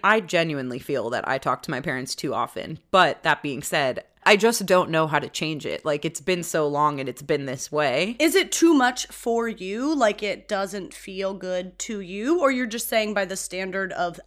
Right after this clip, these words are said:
Speaker 2: average, it, you talk to them a lot more?
Speaker 1: I mean, I, I do think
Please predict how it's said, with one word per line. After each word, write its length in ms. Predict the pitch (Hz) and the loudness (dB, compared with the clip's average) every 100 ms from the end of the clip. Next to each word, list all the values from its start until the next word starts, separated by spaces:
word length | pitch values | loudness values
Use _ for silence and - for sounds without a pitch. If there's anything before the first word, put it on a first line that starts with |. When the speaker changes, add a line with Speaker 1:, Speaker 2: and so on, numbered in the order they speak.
| - | -12
Speaker 2:
average, 960 | 185 190 190 - 160 - - - - - | -8 -6 -6 -10 -14 -12 -12 -12 -12 -12
it, 180 | 165 - | -12 -12
you 160 | 165 170 | -14 -12
talk 220 | - - | -10 -10
to 60 | - | -10
them 80 | |
a 60 | 135 | -10
lot 160 | 113 - | -12 -12
more? 220 | 104 - _ - | -16 -16 _ -4
Speaker 1:
I 80 | |
mean, 160 | 240 220 | 0 2
I, 140 | 202 - | 2 0
I 80 | 180 | -4
do 340 | 175 - 226 | -4 -2 -2
think 500 | 226 185 180 170 - | 0 -2 -4 -6 -18